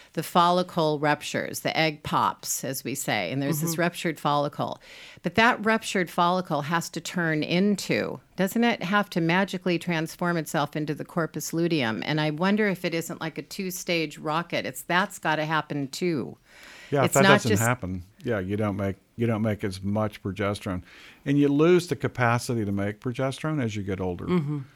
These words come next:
Speaker 3: So you, you know,
Speaker 1: Yeah.
Speaker 3: you're still gonna ovulate in most cases.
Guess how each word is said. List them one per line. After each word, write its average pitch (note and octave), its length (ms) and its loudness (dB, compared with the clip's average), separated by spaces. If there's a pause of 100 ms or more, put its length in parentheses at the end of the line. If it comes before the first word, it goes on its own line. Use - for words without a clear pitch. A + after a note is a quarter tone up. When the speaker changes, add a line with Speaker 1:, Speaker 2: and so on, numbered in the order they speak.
(120)
Speaker 3:
So A#2+ 400 4
you, B2 300 0
you C3 80 2
know, C3 80 4
Speaker 1:
Yeah. A#2 60 4
Speaker 3:
you're D3 80 2
still D#3+ 220 4
gonna E3 160 4
ovulate A2 680 2 (760)
in G#2 140 -4
most F#2+ 240 -4
cases. G2 560 -4